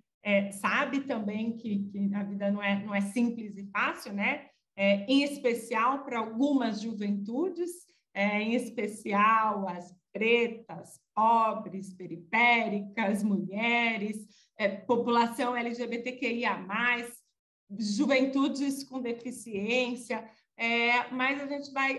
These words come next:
é, dialogando da necessidade, inclusive, delas, é, brigarem por seus direitos, pelos direitos também, é, de toda essa população,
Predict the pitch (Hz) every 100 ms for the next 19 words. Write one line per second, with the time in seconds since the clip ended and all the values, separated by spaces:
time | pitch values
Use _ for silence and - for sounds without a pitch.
0 | - 247 233 208 254 254 247 262 269 269
1 | 269 269 269 277 269 240 285 320 349 349
2 | 349 311 226 247 302 277 220 233 233 240
3 | 254 247 226 196 202 202 233 247 285 311
4 | - - 285 - 311 349 330 339 359 240
5 | 214 202 - - 202 220 226 233 233 233
6 | - 285 - 254 233 240 294 - _ -
7 | 226 214 277 - 262 302 277 226 226 -
8 | 208 202 202 214 202 202 202 226 254 254